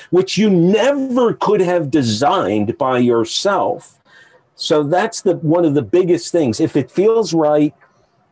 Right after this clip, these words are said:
if it feels light, it's right, just say yes, choose the best. Don't say no and block the flow. Just say yes and analyze and choose the best.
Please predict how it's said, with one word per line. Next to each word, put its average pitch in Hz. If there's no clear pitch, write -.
if -
it 160
feels 180
light, 160
it's 113
right, 170
just -
say 170
yes, 151
choose 202
the 196
best. 143
Don't 202
say 240
no 170
and 151
block 147
the 147
flow. 220
Just -
say 247
yes 170
and 156
analyze 160
and 165
choose 139
the 175
best. 254